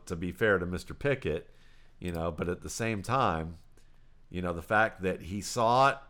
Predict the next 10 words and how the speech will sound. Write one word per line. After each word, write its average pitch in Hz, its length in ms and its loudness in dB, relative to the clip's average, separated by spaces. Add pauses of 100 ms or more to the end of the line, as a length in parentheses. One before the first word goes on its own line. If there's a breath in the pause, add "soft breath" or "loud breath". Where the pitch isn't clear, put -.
called 123 360 4
it, 139 180 2 (1400)
and, 85 380 -4 (200)
and 90 220 -4
attacked 117 480 2
it, 80 240 -2 (960)
that's 90 260 -2
what 104 180 -4
you 110 100 -2
want. 104 400 -2